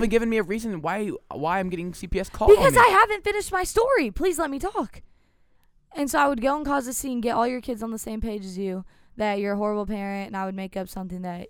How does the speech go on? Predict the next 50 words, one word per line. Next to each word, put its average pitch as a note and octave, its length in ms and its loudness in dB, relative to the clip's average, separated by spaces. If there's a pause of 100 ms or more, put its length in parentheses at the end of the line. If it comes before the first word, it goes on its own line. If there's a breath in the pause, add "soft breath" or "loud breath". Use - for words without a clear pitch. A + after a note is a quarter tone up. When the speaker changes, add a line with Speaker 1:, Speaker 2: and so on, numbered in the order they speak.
(100)
Speaker 2:
you F#3 360 -8 (100)
hurt G3 260 -8
them F3+ 360 -10
or F#3+ 140 -10
something. F#3 360 -12
Speaker 1:
Oh, G2 280 0
you're F#2 160 -4
gonna F2+ 180 -6
make F2 220 -10
something F#2+ 220 -6
Speaker 2:
And A#3 80 -2
then, A3+ 240 -2
Speaker 1:
up. - 80 -12
Speaker 2:
and A3+ 120 -6
then G#3+ 80 -4
I'll G#3 160 0
have G#3+ 220 -6
them G3+ 160 -4
agree, F#3+ 500 -6
and F#3+ 100 -12
I'll F#3 120 -6
be F#3+ 60 -4
like, F#3 200 -6 (120)
"If - 160 -10
you F#3+ 100 -8
guys F#3 180 -8
listen, A3 380 -8
you G3 80 -8
get F#3+ 140 -8
C G#3 100 -12
P F#3+ 140 -10
S G3 240 -12 (420)
to F#3 320 -8 (100)
actually F#3+ 320 -10
take F#3 220 -12
your F3+ 80 -12
dad F3+ 160 -8
away. G3 200 -4 (440 soft breath)
I'll F#3+ 100 -6
get F3 220 -10
you F#3 60 -6
guys F#3+ 120 -6
all F#3+ 140 -8
phones." A#3 800 -8 (440 soft breath)
And G#3+ 140 -4
then G3 240 -6
they'll F#3+ 140 -4
agree, F#3+ 260 -8
and F3 100 -10
then F3 260 -12